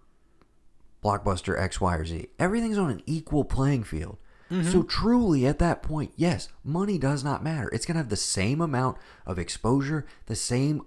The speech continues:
Speaker 1: opportunity for eyeballs, essentially. And then what wins out at the end of the day? Quality.
Speaker 2: Right.
Speaker 1: Period. It doesn't matter how much it costs, regardless.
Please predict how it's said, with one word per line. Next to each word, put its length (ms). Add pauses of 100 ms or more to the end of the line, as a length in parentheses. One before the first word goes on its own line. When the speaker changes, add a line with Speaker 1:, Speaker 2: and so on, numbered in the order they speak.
Speaker 1:
opportunity 960
for 260
eyeballs, 580
essentially. 600 (340)
And 180
then 220
what 240
wins 280
out 180
at 80
the 120
end 120
of 60
the 80
day? 300 (440)
Quality. 600 (240)
Speaker 2:
Right. 360
Speaker 1:
Period. 480
It 60
doesn't 200
matter 200
how 240
much 220
it 120
costs, 520 (460)
regardless. 600